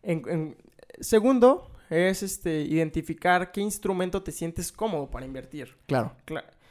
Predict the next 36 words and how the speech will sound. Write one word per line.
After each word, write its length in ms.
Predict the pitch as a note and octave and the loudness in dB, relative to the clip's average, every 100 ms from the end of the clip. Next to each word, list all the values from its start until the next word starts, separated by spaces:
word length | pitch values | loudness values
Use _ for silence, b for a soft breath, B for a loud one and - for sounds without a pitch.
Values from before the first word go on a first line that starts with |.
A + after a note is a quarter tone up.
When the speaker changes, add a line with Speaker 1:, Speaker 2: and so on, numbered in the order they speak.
| b b | b b
Speaker 1:
o 20 | |
sea, 160 | - G#3+ | -2 0
porque 520 | G3 F#3+ G3+ G3 F3+ | 2 0 0 -2 -2
yo 180 | F3+ A3 | 2 2
te 80 | - | 0
puedo 220 | G#3+ A3 | 2 2
hablar 260 | G3+ G3 F#3+ | 4 4 4
hoy 240 | F#3+ F3+ | 4 2
de 540 | F3 E3 D3+ C#3+ D3+ B - | 2 2 0 -2 -6 B -6
derivados, 960 | D3 C#3+ C#3+ D3+ C#3+ C#3 C#3+ - - _ | -4 -2 0 -2 -4 -8 -10 -16 -20 _
criptos, 560 | D3 D3 - C#3+ C#3+ | -12 -12 -12 -10 -10
acciones, 880 | B2+ - D3 D3 C#3+ C#3+ C#3 C3 - | -12 -14 -10 -10 -8 -10 -12 -14 -18
inclusive 600 | C3+ - C3 D3+ D3 C3 | -18 -16 -10 -6 -4 -6
cetes. 520 | - D3+ - D#3+ F#3+ _ _ - | -6 -8 -6 -10 -10 _ _ -4
Speaker 2:
Sí. 260 | D#3 B2 - - b b b b b - | 0 0 -2 -20 b b b b b -10
Speaker 1:
Y 480 | F3 E3 D#3+ D3+ _ _ _ - | -6 -6 -6 -10 _ _ _ -14
tú 100 | A3+ | -4
te 100 | B3+ | 0
vas 200 | B3 B3+ | 2 0
a 60 | |
sentir 360 | A3 F#3 G3+ F#3+ | -6 -8 -8 -8
cómodo, 640 | F#3+ G3 G3 F3 A3+ D5 _ _ - | -4 -2 -2 -2 -4 -10 _ _ -18
uh, 40 | A1+ - - | -16 -16 -12
digo, 280 | E3 D#3 C#3+ | -4 -2 -4
te-, 180 | - - | -8 -6
de 140 | D3 | -2
antemano 420 | D3 C#3+ D3+ F3 D#3 | -2 -2 -2 0 0
debes 180 | D#3 | 0
de 100 | D3+ | -2
conocer 360 | - C3+ C#3 E3+ | -6 -8 -6 -4
en 80 | C#3 | -4
lo 80 | - | -8
que 60 | |
estás 220 | - D#3 | -10 -10
invirtiendo. 520 | C#3 C3+ - - - - | -8 -8 -8 -10 -12 -2
Speaker 2:
Claro. 240 | C#3 A#2 | 0 0